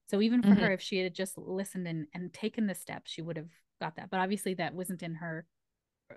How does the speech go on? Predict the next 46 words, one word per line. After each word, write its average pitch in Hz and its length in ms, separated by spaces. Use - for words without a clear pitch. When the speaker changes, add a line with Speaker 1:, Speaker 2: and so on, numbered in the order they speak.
Speaker 1:
s-, - 120
mental 208 580
momentum, 160 680
but 190 120
it 175 100
was 190 180
in 180 100
her 165 120
soul's 143 320
Speaker 2:
Yeah. 151 60
Speaker 1:
momentum, 156 480
because 160 300
the 170 100
universe 165 340
was 160 100
giving 160 240
her 160 80
another 156 280
chance 165 400
to 170 60
do 170 140
what 165 160
she - 140
actually - 420
loved. - 280
And 180 140
it 170 40
was 165 140
tied 165 340
to - 120
a - 100
whole 185 200
bunch 175 220
of 156 80
other 170 140
things 160 300
in 170 60
her 160 120
life 165 240
that - 120
were 170 120
not 170 240
bringing 151 300
her - 100
any 170 220
joy. 135 320